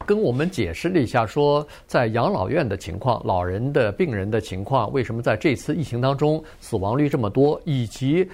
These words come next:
在老人院里边工作的那些医务人员，包括医生、护士和医护助理，这些人为什么有那么高的比例的人不愿意去注射疫苗？那么他根据他自己亲身的经历和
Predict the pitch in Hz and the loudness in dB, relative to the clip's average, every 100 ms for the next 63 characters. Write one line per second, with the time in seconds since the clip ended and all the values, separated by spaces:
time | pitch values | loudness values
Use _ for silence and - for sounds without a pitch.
0 | - - 185 123 113 127 120 101 101 165 | -12 0 2 2 0 0 2 2 0 0
1 | 240 196 107 98 135 135 131 214 233 220 | 2 2 0 0 2 0 2 0 2 0
2 | 120 110 120 117 139 147 208 285 180 92 | 0 0 -2 -2 0 0 2 4 4 2
3 | 107 87 101 127 139 120 127 160 160 156 | -4 -6 -2 0 0 -2 -2 -2 0 -2
4 | - 185 127 107 92 - - - 127 139 | 2 2 2 -4 -6 -14 -20 0 4 4
5 | - 185 202 196 135 127 294 160 101 92 | 0 -4 -4 -2 -2 2 2 4 0 -6
6 | 131 254 - 143 101 110 143 - - - | -2 -2 0 0 0 -2 -4 -6 -10 0
7 | 262 131 - 143 147 107 190 175 113 185 | 2 2 0 0 2 2 2 0 0 0
8 | 175 113 87 131 151 - - - 113 104 | -2 -4 -4 2 2 0 -12 -2 0 2
9 | 107 160 190 151 226 226 131 117 - 170 | 0 -2 0 2 2 2 -2 -2 -2 0
10 | 127 - - 208 131 - - - 220 107 | 2 0 2 2 2 2 0 0 -2 0
11 | 98 139 - - - - 143 131 - 160 | 2 0 0 -12 -20 -6 -4 -2 0 0
12 | - - 160 123 131 - 147 101 104 - | 0 -4 -2 -2 -4 -4 -6 -4 -6 -8
13 | - - 190 196 190 214 185 214 220 214 | -6 0 0 2 0 2 0 2 2 2
14 | 135 - - 131 131 147 | 2 -4 -2 2 4 4